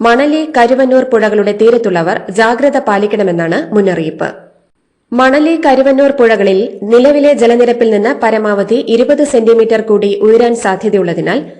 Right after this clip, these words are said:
തീരത്ത് താമസിക്കുന്നവർ ജാഗ്രത പുലർത്തേണ്ടതാണെന്ന് ജില്ലാ ദുരന്ത നിവാരണ അതോറിറ്റി ചെയർപേഴ്സണായ ജില്ലാ കളക്ടർ അർജുൻ പാണ്ഡ്യൻ അറിയിച്ചു. പാലക്കാട് ബി ജെ പി നേതാവ് കോൺഗ്രസിൽ ചേർന്നു.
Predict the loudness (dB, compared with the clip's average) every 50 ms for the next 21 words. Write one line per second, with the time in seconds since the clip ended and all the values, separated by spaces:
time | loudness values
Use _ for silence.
0 | -20 _ _ _ 0 0 2 2 2 0 -2 -2 -2 -2 -2 -2 -2 -4 -2 -2
1 | 0 0 0 -2 -2 -4 -4 -6 -2 0 0 0 0 0 0 0 0 -2 -2 -2
2 | -2 -2 -2 -2 -4 -4 -4 -4 -4 -4 -4 -2 -2 -2 -4 -4 -6 -10 -20 -20
3 | -20 _ -8 -2 0 0 0 0 0 0 2 2 2 2 2 0 0 0 0 0
4 | 0 -2 -2 -2 -2 -2 -2 -2 -2 -2 0 -2 -2 -2 0 -2 -2 -2 -2 -4
5 | -4 -4 -4 -6 -6 -6 -4 -4 -6 -6 -8 -10 -16 -20 _ _ _ _ -4 0
6 | 0 0 0 0 -2 -2 -2 -4 -2 -2 -2 -4 -2 -2 -2 -2 -2 -2 -2 0
7 | 0 -2 0 -2 -4 -4 -4 -2 -2 -2 -4 -4 -4 -4 -4 -2 -2 -4 -6 -10
8 | -10 -10 -10 -12 -14 -20 _ _ _ _ _ _ _ _ _ _ _ _ _ _
9 | _ _ _ _ _ _ _ _ _ _ _ _ _ _ _ _ _ _ _ _
10 | _ _ _ _ _ _ -4 -2 0 0 0 0 -2 -2 -2 -2 0 2 0 0
11 | 2 2 0 0 2 0 0 0 2 0 2 2 0 0 0 -2 -2 -2 -4 -4
12 | -2 0 2 2 2 2 2 0 0 0 -2 -4 -2 -2 -4 -4 -4 -4 -6 -6
13 | -8 -10 -16 -20 -20 _